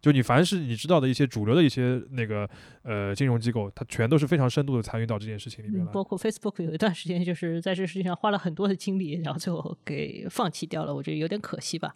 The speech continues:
Speaker 1: 啊，对。呃，这是一个，就是它，就是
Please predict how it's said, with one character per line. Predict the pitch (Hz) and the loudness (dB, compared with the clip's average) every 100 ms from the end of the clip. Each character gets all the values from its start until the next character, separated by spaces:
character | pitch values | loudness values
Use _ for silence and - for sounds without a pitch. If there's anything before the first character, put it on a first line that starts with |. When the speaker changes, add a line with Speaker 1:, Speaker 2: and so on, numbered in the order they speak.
| - | -4
Speaker 1:
啊， | 117 104 90 - | -2 -2 -2 4
对。 | 131 101 - _ - - - - | 4 4 -6 _ -20 -20 -20 0
呃， | 139 127 117 117 | 8 10 10 8
这 | 208 | 8
是 | 170 | 8
一 | 143 | 8
个， | 160 131 | 10 8
就 | 151 | 8
是 | |
它， | 143 170 170 156 _ _ - | 4 6 4 2 _ _ 2
就 | |
是 | 165 | 4